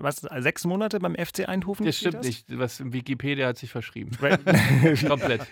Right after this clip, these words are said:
Speaker 1: Du hast, hast du da gar kein Spiel gemacht?
Speaker 2: Nicht ein einziges.
Speaker 1: Nee, das kann doch nicht sein.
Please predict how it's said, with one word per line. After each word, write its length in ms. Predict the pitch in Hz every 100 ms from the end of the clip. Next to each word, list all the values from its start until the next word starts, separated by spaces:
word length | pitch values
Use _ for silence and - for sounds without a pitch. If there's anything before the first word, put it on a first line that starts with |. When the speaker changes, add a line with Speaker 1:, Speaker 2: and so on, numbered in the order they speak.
| -
Speaker 1:
Du 80 | 156
hast, 160 | 160
hast 140 | 151 139
du 40 |
da 60 | 143
gar 160 | 131
kein 100 | 202
Spiel 200 | 196 220
gemacht? 300 | 220 254 254
Speaker 2:
Nicht 260 | - 117 -
ein 260 | 123 127 123
einziges. 560 | - 104 101 - 117 - -
Speaker 1:
Nee, 60 |
das 100 | 120
kann 160 | - 127
doch 80 | 123
nicht 140 | 110
sein. 300 | 107 101 101